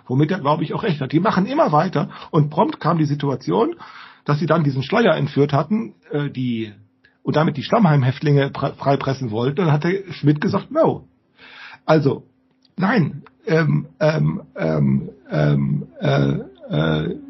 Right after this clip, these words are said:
es wird nicht ausgetauscht. Also es wird diese Geisel nicht gegen, äh, Kriminelle ausgetauscht. Äh, und das hat dann dazu geführt, dass dieser Schleier getötet worden ist, äh, ne, äh, umgebracht worden ist. Und dann muss der Schmidt sich nun gefallen lassen, dass seine Entscheidung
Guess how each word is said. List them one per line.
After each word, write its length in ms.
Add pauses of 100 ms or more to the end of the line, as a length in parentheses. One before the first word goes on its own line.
(240)
es 260
wird 320
nicht 340
ausgetauscht. 760
Also 200
es 120
wird 120
diese 240
Geisel 360
nicht 240
gegen, 340
äh, 180
Kriminelle 460
ausgetauscht. 680 (520)
Äh, 240 (320)
und 160
das 100
hat 100
dann 100
dazu 200
geführt, 280
dass 100
dieser 180
Schleier 280
getötet 500
worden 200
ist, 160
äh, 380
ne, 160 (400)
äh, 80
umgebracht 640
worden 280
ist. 180
Und 100
dann 260 (320)
muss 240
der 120
Schmidt 280
sich 160
nun 140
gefallen 480
lassen, 300
dass 180
seine 320
Entscheidung 720